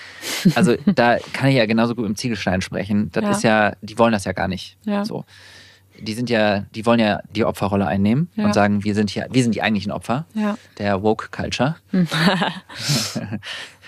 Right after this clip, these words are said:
Speaker 1: Äh, insofern, der Kontext ist es immer nicht nur, es gibt, es gibt nicht nur eine Antwort.
Speaker 2: Ja, ja. Nochmal ein bisschen off-topic-Thema, was dir aber natürlich auch sehr, sehr wichtig ist und, ähm,
Speaker 1: Mein Hund.
Speaker 2: Dein Hund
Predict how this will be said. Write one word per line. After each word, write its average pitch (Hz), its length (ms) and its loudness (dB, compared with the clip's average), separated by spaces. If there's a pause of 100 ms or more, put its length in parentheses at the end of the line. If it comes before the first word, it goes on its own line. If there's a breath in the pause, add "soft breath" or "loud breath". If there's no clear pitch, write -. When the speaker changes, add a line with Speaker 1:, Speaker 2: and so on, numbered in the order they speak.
(220 loud breath)
Speaker 1:
Äh, 110 160 4
insofern, 110 460 2 (180)
der - 60 -10
Kontext 117 480 0
ist 117 80 -6
es 117 180 -4 (220)
immer 117 220 6
nicht 107 160 2
nur, 110 260 6
es 107 120 0
gibt, - 220 -8
es 101 100 -10
gibt - 160 -10
nicht 104 100 -8
nur 107 80 -2
eine 98 180 -4
Antwort. - 460 -10
Speaker 2:
Ja, 196 220 0 (140)
ja. 196 180 -4 (1600 loud breath)
Nochmal 196 200 6
ein 196 60 6
bisschen 196 240 2
off-topic-Thema, 214 1200 2
was 185 140 -4
dir 190 140 0
aber 180 180 0
natürlich 180 360 -4
auch 180 100 -6
sehr, 180 160 -2
sehr 170 140 -2
wichtig 190 320 -6
ist - 300 -4
und, 175 400 -2
ähm, 175 460 -4
Speaker 1:
Mein 113 160 -2
Hund. 107 220 0 (640)
Speaker 2:
Dein 170 240 0
Hund 233 260 4